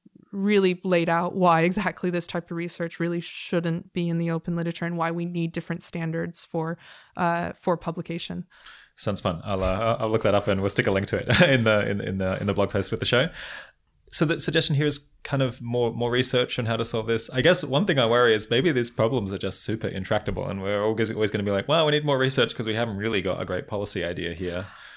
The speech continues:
Speaker 2: Uh, and, but we'll come back in ten years and it will still be just as hard and <laughs> just
Speaker 1: Oh,
Speaker 2: as
Speaker 1: no,
Speaker 2: messed
Speaker 1: I,
Speaker 2: up.
Speaker 1: I don't know if we need more research. I think we
Speaker 2: Okay.
Speaker 1: need more oversight.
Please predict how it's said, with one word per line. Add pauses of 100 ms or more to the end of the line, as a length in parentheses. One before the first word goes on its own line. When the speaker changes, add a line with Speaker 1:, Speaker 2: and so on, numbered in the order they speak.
(160)
Speaker 2:
Uh,
and,
but
we'll
come
back
in
ten
years
and
it
will
still
be
just
as
hard
and
<laughs>
just
Speaker 1:
Oh,
Speaker 2:
as
Speaker 1:
no,
Speaker 2:
messed
Speaker 1:
I,
Speaker 2:
up.
Speaker 1:
I
don't
know
if
we
need
more
research.
I
think
we
Speaker 2:
Okay.
Speaker 1:
need
more
oversight.